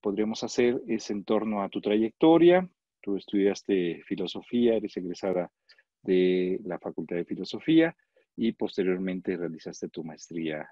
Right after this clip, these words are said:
y doctorados en la, en la unam. Eh, inicialmente, eh, tu trabajo de licenciatura, pues, fue sobre Lukács,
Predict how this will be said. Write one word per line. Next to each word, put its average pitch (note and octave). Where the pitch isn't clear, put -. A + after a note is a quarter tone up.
y E2
doctorados D#2
en D2
la, C#2
en E2
la E2
unam. A2+
Eh, F#2
inicialmente, C3
eh, F#2
tu F#2
trabajo A2
de F#2+
licenciatura, G2+
pues, F#2
fue G2
sobre E2+
Lukács, -